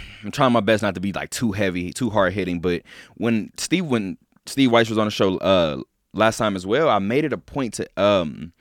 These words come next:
I brought up your team and I brought up the Dolphins. Um, I asked him a series of questions. I think it was two or three different questions. And I, the last one I told him, "You can pick which one of these topics you wanna talk about." I said, "You can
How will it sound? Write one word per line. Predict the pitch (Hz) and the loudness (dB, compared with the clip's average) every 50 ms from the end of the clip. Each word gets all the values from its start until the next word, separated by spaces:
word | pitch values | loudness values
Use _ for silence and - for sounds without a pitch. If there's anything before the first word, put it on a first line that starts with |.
| _ _ _ - 87 - _ _ _ | _ _ _ -16 -16 -16 _ _ _
I | - | -8
brought | 90 82 82 78 | -6 -4 -6 -6
up | 82 - | -6 -10
your | 92 | -10
team | - - - - 78 | -10 -8 -8 -8 -8
and | 71 | -8
I | 78 | -10
brought | 76 76 71 | -12 -12 -14
up | 76 | -14
the | - - | -14 -8
Dolphins. | - - 156 139 - - 73 80 - _ _ - - - - - - - _ _ | -4 0 0 0 0 -2 -12 -16 -16 _ _ -20 -20 -20 -20 -20 -20 -20 _ _
Um, | - 110 117 117 120 117 107 98 92 76 - - _ _ _ _ _ - | 2 4 4 6 6 4 4 0 -2 -6 -10 -14 _ _ _ _ _ 2
I | 131 143 151 | 6 6 6
asked | 147 - - | 6 4 2
him | 147 | 2
a | 123 | 2
series | - - 117 117 117 101 | 4 6 6 6 6 4
of | 98 | 0
questions. | - - 110 107 113 | 0 2 2 2 2
I | |
think | 117 | 0
it | 104 | -4
was | 87 - | -4 -8
two | _ - - 123 | _ -4 0 0
or | 101 | 0
three | 95 95 | 0 -2
different | 92 90 - 87 - | -4 -4 -4 -6 -4
questions. | - 98 98 95 - 92 87 90 | -2 -2 -2 0 -2 -4 -4 -2
And | 87 85 | -2 -2
I, | 87 - | -2 -2
the | - 90 | -2 -2
last | 90 98 113 143 147 - - | 2 4 6 6 6 4 4
one | 123 | 0
I | 101 95 | 0 0
told | - - 117 110 104 104 | 2 4 4 4 4 4
him, | 107 104 98 90 85 85 _ _ _ _ _ _ _ _ | 2 -2 -2 -2 -4 -8 _ _ _ _ _ _ _ _
"You | 107 127 | -4 -4
can | 117 - 117 95 | -2 -2 -6 -6
pick | - - 175 160 - | -2 0 0 0 0
which | 117 113 113 | -4 -4 -4
one | 113 107 | -4 -4
of | 101 | -4
these | 101 98 - | -6 -8 -4
topics | - 117 104 - - - | -4 -4 -4 -4 -8 -16
you | - 95 | -16 -16
wanna | 90 85 | -16 -14
talk | - - 85 - | -12 -12 -12 -12
about." | - - - - - _ _ _ _ _ _ - _ _ _ _ _ _ _ | -14 -20 -20 -20 -20 _ _ _ _ _ _ -20 _ _ _ _ _ _ _
I | - 98 | -6 -6
said, | 101 - 120 110 120 | -4 -2 -2 -2 -2
"You | 107 | -4
can | - 107 98 | -6 -6 -10